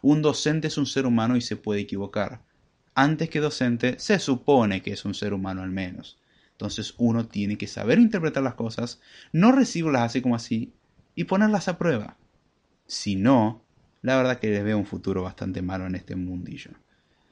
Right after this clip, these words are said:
Yo en particular les recuerdo, me enfoqué más en el mundo de desarrollo, a lo cual muchos me dirán,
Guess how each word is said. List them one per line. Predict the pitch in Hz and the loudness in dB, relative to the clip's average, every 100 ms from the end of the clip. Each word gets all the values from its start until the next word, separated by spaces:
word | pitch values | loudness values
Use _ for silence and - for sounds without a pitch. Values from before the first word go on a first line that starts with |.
| _ _ | _ _
Yo | 104 | -2
en | 98 | 0
particular | 110 113 113 120 | 2 2 4 4
les | 120 | 4
recuerdo, | 120 117 117 113 117 - _ _ - | 0 0 2 2 0 -4 _ _ -12
me | 107 | -8
enfoqué | 101 - 98 104 | -8 -6 -2 0
más | 104 104 | 0 -2
en | 107 | -6
el | 101 | -6
mundo | 98 98 | -4 -4
de | 98 | -4
desarrollo, | - 104 135 107 | -2 2 2 2
a | 95 | -4
lo | 98 | 0
cual | 113 | 0
muchos | 117 113 | 0 0
me | 110 | -2
dirán, | 123 110 | 0 -2